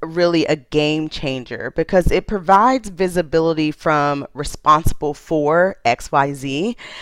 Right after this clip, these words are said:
to itemized lists of actual work. And then the second thing is to evaluate that workload capacity. Does it include time t-,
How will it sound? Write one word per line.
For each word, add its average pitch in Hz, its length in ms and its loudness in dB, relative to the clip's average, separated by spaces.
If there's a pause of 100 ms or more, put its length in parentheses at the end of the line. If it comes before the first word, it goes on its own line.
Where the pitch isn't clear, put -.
(160)
to 208 240 -2 (120)
itemized 202 680 4
lists 156 300 0
of 131 140 -6 (140)
actual 135 560 -2
work. - 460 -8 (840)
And 226 120 4
then 233 100 4
the 220 80 4
second 320 400 2
thing 175 240 4
is - 180 -4
to 190 120 0
evaluate 135 640 2
that 107 160 0
workload 131 360 -4
capacity. - 720 -8 (320)
Does 190 240 6
it 208 80 4
include 202 540 -4
time 170 480 0
t-, - 100 -12